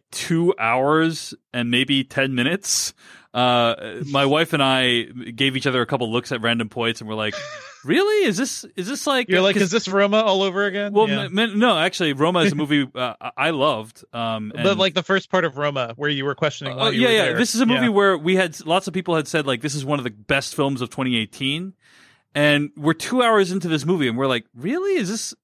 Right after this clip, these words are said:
Speaker 1: is this, like, when does the best part start?" You know, like, that's what we thought. But then,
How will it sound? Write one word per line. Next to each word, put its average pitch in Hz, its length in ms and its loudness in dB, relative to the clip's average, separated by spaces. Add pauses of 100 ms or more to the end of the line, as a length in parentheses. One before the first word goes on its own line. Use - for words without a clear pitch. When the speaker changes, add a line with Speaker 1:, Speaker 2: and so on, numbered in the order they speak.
(120)
Speaker 1:
is 170 140 -8
this, - 260 -8 (480)
like, 196 320 0 (460)
when 214 220 2
does 294 180 0
the 226 100 0
best 202 260 0
part - 260 -6
start?" 104 280 -10
You 127 80 -4
know, 143 140 2
like, 139 140 2
that's 156 180 -2
what 165 80 0
we 143 80 0
thought. 139 180 -2 (340)
But 160 180 0
then, 175 600 2